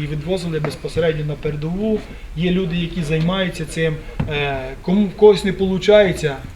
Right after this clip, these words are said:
це вони заздрять, е, десь теж є якісь там питання. Але сьогодні ця робота робиться, вона на найвищому рівні робиться. Тому,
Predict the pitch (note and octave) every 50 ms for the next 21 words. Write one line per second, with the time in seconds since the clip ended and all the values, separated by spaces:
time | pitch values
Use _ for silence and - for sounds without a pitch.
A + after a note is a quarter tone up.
0 | - - - A#3+ A#3+ G#3+ E3+ D3+ C#3 C#3 E3 F3 F3+ E3+ D3+ C#3 C#3+ D3+ C#3 C3+
1 | - - - - - - - D#3+ D#3 D#3 D#3+ F#3+ F#3 F#3 F#3 - G#3+ G#3 G3 D#3+
2 | E3 E3 E3 D#3+ D#3 D3+ - E3 - - E3 D3+ C3+ - D3 - - C3+ C3+ C3
3 | B2 - - - - - E3 D3+ D3+ D3 - - E3+ E3 G3+ G#3 F#3 E3+ - D#3+
4 | D#3+ D3+ D3+ D3 D3 C#3+ - B2 B2 - - - - D3+ D#3 E3+ F3+ F3 F3+ F3+
5 | - - F3 E3+ - - - - - - - D#3 E3 E3+ F3 F3 E3+ D3+ D#3 -
6 | - - - E3 E3+ F3+ E3+ E3 D#3+ D3+ E3 F#3+ F#3+ - - F3 E3+ E3 E3 E3+
7 | D#3+ D#3 D#3 D#3 D#3+ D#3 D3 C#3+ - - D3 C#3 C3+ - - - - - - -
8 | - F3 F#3+ G3+ F#3+ F#3 E3+